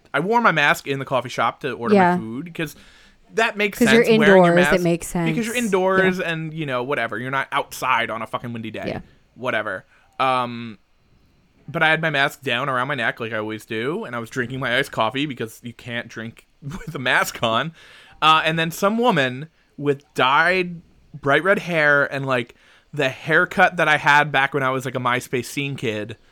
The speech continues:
Speaker 1: with the back spiked up and everything.
Speaker 2: I'm just, just
Speaker 1: Uh,
Speaker 2: like a generic Twizzy woman.
Speaker 1: Oh, yeah. A, s-, a, a, a g-, quality city spinster, uh, <laughs> who probably has, like,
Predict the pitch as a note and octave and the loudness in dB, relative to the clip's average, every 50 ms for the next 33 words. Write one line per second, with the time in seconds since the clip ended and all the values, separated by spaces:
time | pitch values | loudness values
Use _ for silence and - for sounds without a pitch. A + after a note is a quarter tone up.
0 | _ _ _ _ _ - C3 - B2+ C3 - - C3+ B2+ C3+ - - - - C#3 | _ _ _ _ _ -16 -10 -10 -10 -10 -4 0 2 2 2 0 -4 0 2 2
1 | C3 B2+ - C#3 B2 A#2+ - B2 A#2 A#2 A#2+ B2 A#2 A#2 B2+ A2+ A2 A2+ - A3 | 2 2 2 2 2 2 2 0 -2 -2 -2 -2 -4 -4 -4 -4 -2 0 0 2
2 | G#3 G#3 G#3+ G#3 - - - - - - A3 G#3+ C3+ C3+ - B2+ - - G#3+ G#3+ | 2 2 0 0 -4 -12 -16 -16 -10 -2 2 2 4 4 4 2 2 2 2 2
3 | G3 G#3+ G3+ G3 E3+ G3 G3 F#3 F#3 F3+ F3+ F3+ F#3 F#3 F3+ - - - - G3 | 4 4 2 2 4 4 4 6 6 6 6 6 6 4 2 0 -4 -2 2 2
4 | F3+ F3 E3+ F3 F3+ F3 E3+ E3+ E3 E3 E3+ F3 F3+ F#3 F3+ F3 - - _ _ | 2 4 4 4 2 2 2 0 0 2 2 2 2 0 -4 -8 -14 -20 _ _
5 | _ _ _ _ _ _ _ - G#3+ F3 C#3 A#2 G#2 G2 G2+ - _ _ _ - | _ _ _ _ _ _ _ 2 2 4 4 0 -2 -6 -10 -18 _ _ _ -8
6 | C3+ C#3 - - - D#3 D3+ D3 - E3 D#3 - C#3 D#3 E3 E3 E3 C#3+ C#3 - | -8 -8 -6 -4 -2 -2 -2 -2 -2 -4 -4 -2 -4 -4 -4 -2 -2 -4 -4 -6
7 | - - F#3+ E3 D3+ C#3 C#3 C#3 C3 - D3 C#3+ - D#3+ C3+ B2+ B2 - C#3 B2+ | -6 -4 -2 0 0 0 -2 -4 -6 -8 -14 -10 -8 -6 -6 -6 -6 -6 -8 -8
8 | B2 - - B2+ A#2+ A#2 A2 A2 - - - - - - - - _ _ - A#2+ | -8 -8 -6 -4 -4 -4 -4 -6 -10 -16 -18 -18 -18 -20 -20 -20 _ _ -6 -4
9 | A#2+ A#2 A#2 A#2 A2+ A2+ A2 A2+ A#2 E3 F#3+ - - - - - C4 F#3 - F#3+ | -2 -2 -2 -2 -2 -2 -4 -4 -6 -8 -10 -14 -16 -18 -10 -8 -8 0 2 2
10 | D3+ D3+ D#3+ D3 D3 C#3 C#3 D3 C3+ B2+ - | 2 2 2 0 0 0 0 0 -2 -2 -4